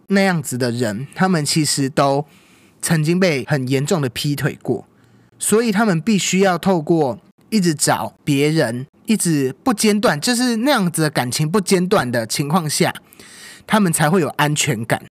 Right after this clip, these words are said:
或者说他一定要先劈别人，他才会安心，或者说他一定要先分手，他才会安心，因为他没办法接受的是被分手、被劈腿的感觉。那这种人呢，其实啊，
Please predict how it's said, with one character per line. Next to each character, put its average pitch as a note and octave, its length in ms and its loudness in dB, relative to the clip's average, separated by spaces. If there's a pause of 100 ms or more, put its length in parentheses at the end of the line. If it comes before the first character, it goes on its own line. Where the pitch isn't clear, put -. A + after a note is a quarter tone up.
(140)
或 A3 160 2
者 G#3+ 100 2
说 G3+ 260 2
他 F#3+ 180 0
一 F3+ 100 0
定 A3+ 160 0
要 G3+ 120 2
先 G3 220 0
劈 G3 300 -2
别 C#3 240 0
人， A#2 260 -2
他 G3+ 140 0
才 D#3 120 0
会 E3 120 2
安 D3 320 -2
心， C3+ 400 -2 (240)
或 - 100 0
者 F#3+ 80 2
说 F#3 160 2
他 G3+ 140 2
一 F#3+ 60 2
定 G#3 120 0
要 G#3 60 2
先 G#3+ 260 2
分 G#3 240 2
手， C#3+ 220 -2 (180)
他 - 100 -4
才 E3+ 120 0
会 E3 80 2
安 D3 280 -2
心， C#3 300 -4 (460)
因 G#3 180 2
为 E3 340 0
他 F#3 340 0
没 F3+ 220 -2
办 F#3+ 140 2
法 B2+ 140 -2
接 D#3 200 0
受 D3 200 0
的 C3+ 60 -4
是 C#3 340 -2 (240)
被 D3 200 2
分 D3+ 300 0
手、 - 260 -4
被 D3 140 2
劈 C#3+ 320 -4
腿 B2+ 180 -2
的 G#2+ 220 -8 (320)
感 A2+ 240 -2
觉。 A#2+ 300 -6 (280)
那 C4 280 0
这 A#3+ 120 -2
种 F#3+ 140 0
人 C#3 180 -2
呢， C#3+ 220 -2
其 D#3+ 180 -2
实 C#3+ 300 -2
啊， C3 400 -4